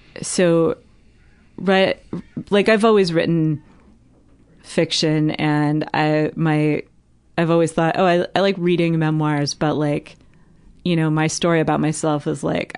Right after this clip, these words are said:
I'm this privileged person with a, a thankfully pretty boring life, and I would never write a memoir.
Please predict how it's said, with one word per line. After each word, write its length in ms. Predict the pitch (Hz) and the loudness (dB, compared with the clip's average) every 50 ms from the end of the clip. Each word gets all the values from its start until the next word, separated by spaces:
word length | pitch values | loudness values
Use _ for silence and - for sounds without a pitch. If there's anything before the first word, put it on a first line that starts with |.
| - | -4
I'm 240 | 143 151 147 147 156 | -2 -2 0 0 -2
this 460 | 147 147 143 147 - - - - - - _ _ _ _ _ - _ _ _ - - | -2 -2 -4 -4 -6 -10 -12 -14 -14 -18 _ _ _ _ _ -20 _ _ _ -20 -10
privileged 500 | - 175 151 147 151 151 151 - - - | -6 -6 -4 -2 -2 -2 -4 -6 -10 -8
person 340 | - 156 151 143 - 160 160 | -6 -6 -6 -4 -4 -4 -4
with 120 | 151 - | -4 -2
a, 200 | 165 165 - - - - - - - - - _ _ _ _ - | -2 -2 -2 -4 -8 -16 -20 -20 -20 -20 -20 _ _ _ _ -12
a 60 | 151 - _ _ - _ | -12 -12 _ _ -20 _
thankfully 560 | - - 180 165 165 165 - 175 165 165 156 | -2 0 0 0 0 0 -2 -2 0 0 -2
pretty 260 | 151 - - 170 156 | -2 -2 -2 -2 -2
boring 360 | 156 151 160 156 147 147 151 156 | -2 0 -2 -2 0 0 0 0
life, 500 | 165 165 156 151 156 151 147 - - - - - - - - - - - - - - | 0 0 0 0 0 -2 -4 -6 -10 -14 -18 -20 -20 -20 -20 -20 -20 -20 -14 -6 -2
and 640 | 160 160 151 147 147 147 147 147 147 151 - - - - - - - - - - - | 0 0 2 2 2 0 0 0 0 -2 -4 -6 -12 -18 -20 -20 -20 -18 -14 -6 -2
I 120 | 69 - | 0 2
would 120 | 175 180 175 | 2 2 2
never 220 | 214 208 185 175 | 2 2 2 2
write 160 | 170 160 151 | 2 2 2
a 40 | 151 | 0
memoir. 540 | 151 156 156 160 160 151 151 147 147 151 147 | 0 0 0 0 0 0 0 0 -2 -4 -6